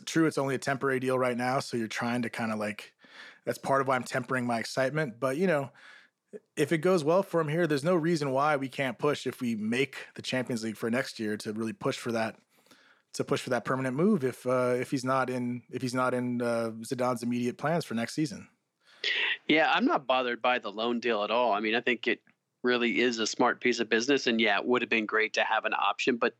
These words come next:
Speaker 2: like many of other people have said, that doesn't mean that you can't buy him. So it's not like it's a,
Speaker 1: Totally.
Speaker 2: you know, you can't buy, you can't bid for him. And if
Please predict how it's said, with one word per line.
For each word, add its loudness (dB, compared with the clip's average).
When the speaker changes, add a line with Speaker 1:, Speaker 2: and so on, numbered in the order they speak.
Speaker 2:
like 2
many 2
of 0
other 0
people -2
have -2
said, 2
that 0
doesn't 4
mean 4
that 2
you 0
can't 0
buy 0
him. -10
So 0
it's -2
not 2
like -2
it's -2
a, 4
Speaker 1:
Totally. -2
Speaker 2:
you 2
know, 2
you 4
can't 0
buy, 2
you 2
can't 0
bid 0
for 0
him. 0
And 2
if 0